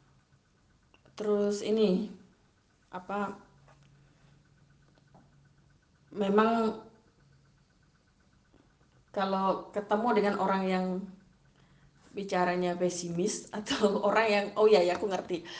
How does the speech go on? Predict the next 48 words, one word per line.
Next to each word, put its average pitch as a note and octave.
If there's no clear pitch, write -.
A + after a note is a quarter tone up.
orang A#3+
yang A#3
nggak G3
pernah G#3
bisa G#3+
keluar G3
dari F#3
kegagalannya, F3
maka G#3
ketika G#3
dia F#3
berbicara F#3+
dan F#3+
orang F#3
gagal, F3+
pasti A3
dia A3+
akan G#3+
mengatakan G3+
bahwa G#3
tidak G#3+
mungkin G#3+
dia B3
bisa A3
bangkit A#3
dari G#3
kegagalan F#3
<laughs> -
karena G3
orang G3+
itu G#3
sendiri G#3+
seperti G#3+
itu A3+
gitu G#3
ya, G#3+
Pak, E3+
ya, F3
kayaknya F#3
sih. F#3
Ada B3
sih, B3
nggak, A3
ada G#3
nggak A#3
kayak F3+
gitu, F3+
Pak? -